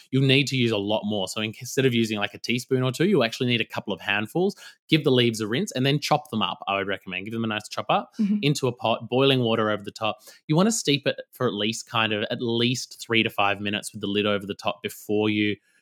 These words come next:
Speaker 1: drink it, especially when we're talking about something like peppermint or fennel, and it's those volatile oils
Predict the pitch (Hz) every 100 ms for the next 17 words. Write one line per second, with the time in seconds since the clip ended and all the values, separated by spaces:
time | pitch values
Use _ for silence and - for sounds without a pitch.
0 | _ - 117 240 - 139 - - 165 -
1 | 190 190 175 - 120 117 113 110 117 113
2 | - - 104 101 - - 107 107 104 98
3 | - 104 101 101 101 101 - 101 95 98
4 | 101 - 98 95 98 98 101 101